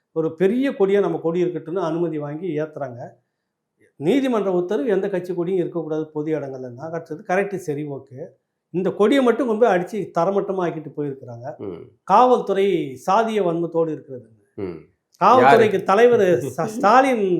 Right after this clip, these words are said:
Speaker 1: சா-, சாதிய
Speaker 2: அது
Speaker 1: வன்மம்
Speaker 2: தெரியும்.
Speaker 1: வராது.
Speaker 2: அது அதிமுக ஆட்சின்னா அது ஞாபகத்துக்கு வரும். இப்ப
Speaker 1: ஆட்சி,
Speaker 2: ம-
Speaker 1: அ-, அதிமுக வந்துச்சுன்னா எடப்பாடிக்கு அந்த புத்தி இருக்குது
Speaker 2: ஆமா.
Speaker 1: நீங்க.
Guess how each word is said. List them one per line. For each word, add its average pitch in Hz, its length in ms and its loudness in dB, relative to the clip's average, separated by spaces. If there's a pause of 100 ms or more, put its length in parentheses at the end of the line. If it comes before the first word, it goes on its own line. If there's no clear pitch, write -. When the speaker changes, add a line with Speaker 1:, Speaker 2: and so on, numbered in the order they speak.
(120)
Speaker 1:
சா-, 165 320 0
சாதிய - 0 - (100)
Speaker 2:
அது 196 280 2
Speaker 1:
வன்மம் 175 40 2
Speaker 2:
தெரியும். 170 240 2
Speaker 1:
வராது. 156 320 2
Speaker 2:
அது 170 280 10
அதிமுக 185 40 6
ஆட்சின்னா 165 360 8
அது 160 120 8
ஞாபகத்துக்கு 135 340 6
வரும். 101 300 0
இப்ப 127 140 2
Speaker 1:
ஆட்சி, 262 280 8
Speaker 2:
ம- - 220 -4
Speaker 1:
அ-, 185 320 4
அதிமுக 233 300 -4
வந்துச்சுன்னா 196 800 0 (300)
எடப்பாடிக்கு 233 560 2
அந்த 190 160 0
புத்தி 175 280 -4
இருக்குது 160 200 -6
Speaker 2:
ஆமா. 104 140 -4
Speaker 1:
நீங்க. 123 240 -10